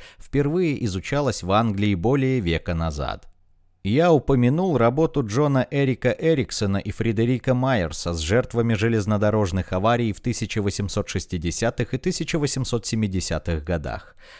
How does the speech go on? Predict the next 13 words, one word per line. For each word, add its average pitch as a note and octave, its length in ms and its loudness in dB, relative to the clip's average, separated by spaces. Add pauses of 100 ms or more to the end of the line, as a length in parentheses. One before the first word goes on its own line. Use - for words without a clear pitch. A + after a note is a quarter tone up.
(140)
а - 100 -6
также C#3 420 2
обширные C3+ 680 0
исследования B2+ 640 0
проблем A#2 420 0
с - 120 -6
памятью A2 540 0
у A#2 120 -4
воевавших F#2+ 640 0
в - 80 -20
Первой F2+ 400 -2
мировой F2+ 440 0
солдат, G#2 600 -4